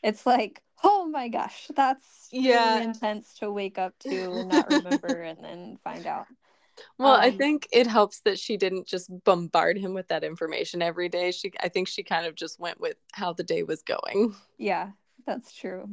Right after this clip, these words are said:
Speaker 1: But I just, his reaction, his reaction, while comical, I feel like some people would be like, "That's, you, you shouldn't do that, lady." But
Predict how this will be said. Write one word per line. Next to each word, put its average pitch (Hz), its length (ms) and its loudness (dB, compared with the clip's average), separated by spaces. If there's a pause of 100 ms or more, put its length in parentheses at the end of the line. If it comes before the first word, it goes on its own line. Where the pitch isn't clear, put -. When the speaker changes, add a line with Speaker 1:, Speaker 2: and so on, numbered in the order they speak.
(120)
Speaker 1:
But 226 200 2
I 208 140 0
just, 240 280 -6 (200)
his 220 320 -4
reaction, 202 680 -4
his 233 180 -4
reaction, 262 500 -2
while 190 540 -2 (120)
comical, 214 680 -4
I 196 100 -2
feel 190 260 -4
like 175 420 -6
some 190 240 -6
people 190 300 -4
would 175 120 -4
be 175 120 -6
like, 190 220 -6
"That's, - 580 -4 (1000)
you, 196 280 0 (100)
you 214 240 2
shouldn't 214 340 2
do 240 180 2
that, 208 320 2 (240)
lady." 202 540 -2 (800)
But 196 340 2